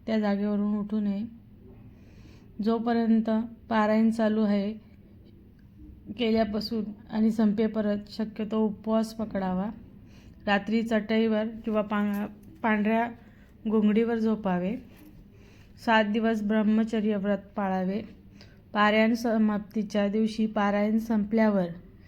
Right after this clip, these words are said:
मेहुणांना जेवण, दक्षिण-, दक्षिणा देऊन नंतर उपवास सोडावा.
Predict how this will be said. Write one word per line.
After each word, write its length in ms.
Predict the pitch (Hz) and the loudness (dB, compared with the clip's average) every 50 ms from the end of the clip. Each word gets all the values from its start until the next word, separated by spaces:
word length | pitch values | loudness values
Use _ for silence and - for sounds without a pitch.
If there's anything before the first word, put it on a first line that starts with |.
| - - - - - | -20 -20 -18 -6 0
मेहुणांना 1500 | 220 220 220 220 214 202 226 233 226 226 226 226 226 226 - - - - - - - - - - - 220 226 233 233 233 | 2 4 6 6 6 6 4 4 4 2 2 0 0 -2 -6 -12 -20 -20 -20 -20 -20 -20 -16 -6 -2 0 2 2 2 2
जेवण, 540 | 214 202 220 208 202 196 202 202 196 208 214 214 208 - - - | 2 4 2 2 2 2 0 0 0 -2 -4 -4 -8 -14 -12 -6
दक्षिण-, 540 | 208 214 214 208 208 - - 240 226 233 240 233 - - - - - - - - - - | -4 -2 -2 -2 -4 -2 -2 0 0 0 0 -2 -4 -10 -18 -20 -20 -20 -20 -20 -14 -6
दक्षिणा 500 | - 220 220 220 - - 247 233 233 226 | -2 -2 -2 -2 0 0 2 2 4 4
देऊन 460 | 220 214 220 214 202 208 214 214 220 220 220 - - - - - - - - - - - - - - - - - - - - - - - - - - - - - - - - | 2 2 2 2 2 0 0 0 -2 -4 -4 -8 -14 -20 -20 -20 -20 -20 -20 -20 -20 -20 -20 -20 -20 -20 -20 -20 -20 -20 -20 -20 -20 -20 -20 -20 -20 -20 -20 -20 -20 -6 -2
नंतर 320 | 226 226 220 214 220 226 226 | 2 2 2 4 4 2 2
उपवास 440 | 220 220 226 - 214 220 214 214 | 2 0 -2 -2 -2 -2 -2 -2
सोडावा. 380 | - 220 208 202 196 196 202 208 | -2 -2 0 0 0 0 -2 -4